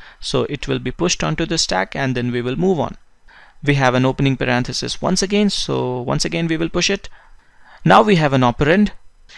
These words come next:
There is no change in rule for operand, it will simply be appended to the postfix part. Next we have an operator. Remember what we were doing for operator earlier. We were looking at top of stack and popping as long as we were getting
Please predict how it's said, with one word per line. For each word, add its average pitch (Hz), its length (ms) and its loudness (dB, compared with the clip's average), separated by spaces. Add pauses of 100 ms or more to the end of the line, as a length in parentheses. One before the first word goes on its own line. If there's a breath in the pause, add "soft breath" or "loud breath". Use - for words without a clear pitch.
(260 loud breath)
There 160 180 8
is 165 200 4
no 156 160 4
change 143 380 0
in 143 160 2
rule 139 240 -2
for 131 200 -4
operand, 156 460 0
it 143 140 -6
will 127 120 -4
simply 131 320 -4
be 127 100 -4
appended 135 520 -2
to 139 100 -2
the 120 100 -6
postfix - 640 -6
part. - 340 0 (680 soft breath)
Next 214 340 2
we 165 100 4
have 156 160 0
an 151 100 2
operator. 156 560 0 (800 soft breath)
Remember 214 340 8
what 156 180 6
we 156 100 2
were 151 140 0
doing 147 560 2 (300)
for 135 200 4
operator 151 420 2
earlier. 110 480 -2 (420 soft breath)
We 151 120 8
were 160 100 8
looking 170 320 4
at 156 140 0
top 139 200 2
of 147 100 0
stack 190 460 0
and 147 280 2 (120)
popping 147 520 4
as 127 240 0
long 127 220 2
as 127 240 -2
we 135 100 -2
were 123 180 0
getting 123 500 0